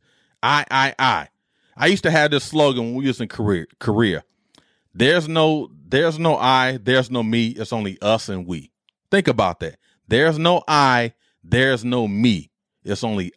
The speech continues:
us and we. I got that on one of my plaques in my, uh,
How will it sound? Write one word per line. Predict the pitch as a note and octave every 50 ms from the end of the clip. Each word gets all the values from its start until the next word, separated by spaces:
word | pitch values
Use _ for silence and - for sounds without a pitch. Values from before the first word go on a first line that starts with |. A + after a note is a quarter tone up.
| -
us | A#2 B2+ C3+ C3+ C3 - - - _ _ _ _
and | - G2+ G2 F2+ E2 E2
we. | G2 A2+ G#2 E2 - - _ _ _ _ _ _ _ _ _ _ _ _ _ _ -
I | F2
got | F2 A2+ A2 A2 -
that | G#2 G2
on | F#2+ F#2
one | F#2+ F#2+ F2
of | F2
my | E2 D2+
plaques | - - - A#2 G2 E2 - - -
in | D#2+
my, | D#2 D2+ D2 D2 D2 D2
uh, | C#2+ C#2+ C#2